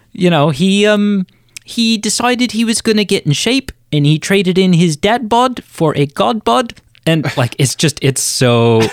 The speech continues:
Speaker 1: it's so funny. You're like, "Oh my God, this movie's gonna be amazing." And Gore the God Butcher looks terrifying.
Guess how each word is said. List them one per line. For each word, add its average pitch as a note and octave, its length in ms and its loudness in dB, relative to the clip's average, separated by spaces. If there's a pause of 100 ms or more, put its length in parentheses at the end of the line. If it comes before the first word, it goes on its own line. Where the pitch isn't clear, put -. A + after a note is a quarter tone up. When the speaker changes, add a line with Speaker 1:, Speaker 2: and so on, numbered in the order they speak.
(160)
Speaker 1:
it's C#3+ 180 0
so B2+ 260 0
funny. A2 300 -2
You're G#2 240 0
like, A2 280 -2
"Oh B2+ 160 2
my G2+ 120 0
God, G2 240 -2
this G#2+ 160 -6
movie's A2 300 -2
gonna G#2+ 180 -2
be G2 140 0
amazing." G2 600 -2 (380)
And D#3+ 140 0
Gore F3+ 220 -4
the G3 80 -4
God F3 280 -2
Butcher E3 300 -2
looks D3+ 260 -2
terrifying. - 920 -4